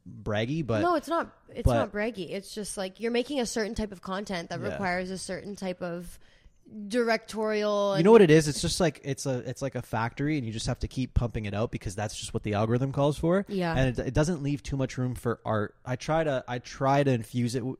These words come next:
Speaker 1: and I put more effort than the average person in this niche for sure. Everyone here is always like,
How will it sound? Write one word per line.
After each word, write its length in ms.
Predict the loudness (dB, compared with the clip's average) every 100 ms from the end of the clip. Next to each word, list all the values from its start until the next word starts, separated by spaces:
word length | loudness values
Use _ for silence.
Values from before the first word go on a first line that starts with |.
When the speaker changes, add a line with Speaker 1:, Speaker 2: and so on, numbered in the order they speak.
| _
Speaker 1:
and 200 | -6 -6 -8 -18 -10
I 60 | 6
put 240 | 8 8
more 220 | 4 0 2
effort 300 | 0 2 2
than 300 | 0 -4 -8 -14 _
the 160 | -8 -4
average 340 | -4 -4 -2
person 340 | 0 0 -2 -6
in 140 | -4
this 200 | -2 -2
niche 320 | -4 -6 -6 -6
for 140 | -6
sure. 260 | -4 -4 -4
Everyone 340 | -2 0 0
here 320 | 2 2 2 -4 -20 -12
is 100 | -6
always 240 | -2 -2 -2
like, 260 | -6 -10